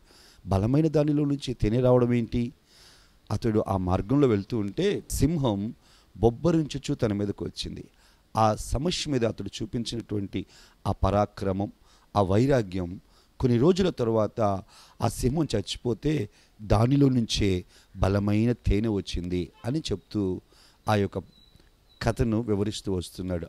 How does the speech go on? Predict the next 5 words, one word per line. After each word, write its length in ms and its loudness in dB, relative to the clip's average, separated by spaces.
అవును 220 -2
ప్రియులారా, 460 0
మనం 560 2
ఎలా 260 2
స్పందిస్తున్నాం, 1000 -4